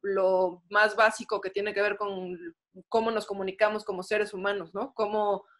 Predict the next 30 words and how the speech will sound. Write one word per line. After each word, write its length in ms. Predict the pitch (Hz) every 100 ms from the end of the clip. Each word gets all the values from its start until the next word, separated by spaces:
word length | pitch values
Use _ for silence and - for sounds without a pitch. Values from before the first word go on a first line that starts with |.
| _ _ -
cómo 240 | 226 226
nos 160 | 220 196
relacionamos, 720 | 180 180 190 202 214 208 -
cómo 260 | 208 208
buscamos 800 | 190 190 196 190 196 190 190 _ _ _ _
entender 640 | 196 196 202 208 220 220 214
o 120 | 202 196
no, 400 | 220 220 220 214
o 80 | 190
sobresalir 760 | 190 175 190 190 196 226 208 -
o 120 | 180
no, 480 | 190 208 214 208 -
este, 920 | 180 175 - - 175 175 170 160 165 _ _ _ _ _
ti-, 100 | 208
tiene 280 | 202 226 233
que 100 | 226
ver 220 | 220 220
como 260 | 220 202 202
con 120 | 185
las 160 | 185 -
pasiones 500 | 190 220 220 220 214
más 260 | 208 185
bajas 640 | 202 214 214 190 185 - -
de, 580 | 170 185 180 180 175 -
de 120 | 180
los 160 | 180 185
seres 260 | 202 196 196
humanos 360 | 190 185 185
en 100 | 170
general. 520 | - 165 165 160 269